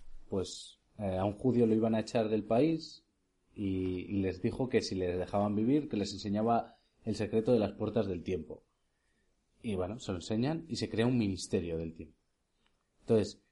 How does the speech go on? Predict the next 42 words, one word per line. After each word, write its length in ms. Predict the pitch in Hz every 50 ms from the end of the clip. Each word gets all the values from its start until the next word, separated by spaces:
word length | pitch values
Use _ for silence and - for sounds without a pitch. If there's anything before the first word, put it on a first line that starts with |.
| _ _ _ _ _ _ _ _ _
tú 140 | - 120 120
abres 240 | 123 123 131 123 -
puertas 560 | - - 160 151 151 - 170 180 180 - -
y 120 | 110 110 110
entras 460 | 101 101 - 127 147 147 - - _ _ - _ _ _ _ _ _
en 360 | - 120 110 104 101 101 - - _ - _ _ _
otra 280 | 131 123 117 - 95 87
época 360 | 87 - 98 92 123 131 - _ _
totalmente 400 | - - - 98 90 90 87 - 90
diferente. 360 | 82 - 92 90 - - - - _
O 20 | -
sea, 140 | - 98 -
tú 60 | - -
estás 200 | - 117 98 110
en 160 | 107 101 95
dos 140 | 98 92 -
mil 140 | 110 110 104
quince, 240 | - 139 139 139 123
está 140 | - - 95
en, 280 | 95 101 101 98 - -
está 200 | 98 - - 95
en 60 | 95 98
dos 140 | 101 95
mil 140 | 107 104 101
quince 240 | 113 120 120 - 117
la 100 | 107 98
serie, 380 | - 135 120 127 135 151 - - - - - - - - - _ _ - - - - _ _ _ _
y 400 | 151 151 160 180 185 - - - _ - _ - - _ _ -
entran 280 | 113 104 98 - 113 107
por 120 | - 117 120
una 180 | 127 123 120
puerta 300 | 123 165 160 - - -
y 120 | - 113 117
es 200 | 113 - - 110
mil 220 | 110 117 120 120
seiscientos 500 | - 120 104 - 107 107 95 - 95 -
catorce. 360 | - 92 85 - 82 78 - - _ _ _ _ _ _ - - - _ _ _ _ _ _ _ _ _ _ _ _ -
Y 240 | 107 101 107 101
reclutan 520 | 92 87 90 87 - 123 120 120 127 113 113
a 40 | 104
un 140 | 98 95
tío. 260 | - 95 82 80 82